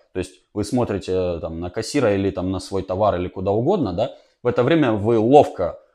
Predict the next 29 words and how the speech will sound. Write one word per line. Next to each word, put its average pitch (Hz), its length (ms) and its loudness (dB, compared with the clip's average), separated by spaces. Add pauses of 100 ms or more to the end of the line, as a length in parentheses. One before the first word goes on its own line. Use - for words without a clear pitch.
(220)
как 95 180 -8
бы, 92 220 2
рукой 117 280 2
там 92 160 -2
нужное 113 320 0
дело 95 300 0
открыли, 180 380 0
хоп-хоп, 135 420 -4
туда 98 220 0
всё - 180 -8
положили, 123 500 0
хоп, 151 280 -4
красиво 101 360 -4
его 92 160 0
закрыли, 127 420 -2
там, 92 240 -10
в - 80 -20
карман, 107 380 -2
опять-таки, 101 500 -2
не 104 140 0
глядя, 92 400 0 (260)
хоп. 196 280 0 (280)
То 127 80 0
есть 127 180 -2
это 151 160 0
и 143 60 6
показывает 123 760 2
у-, 110 200 -4
вашу 131 540 4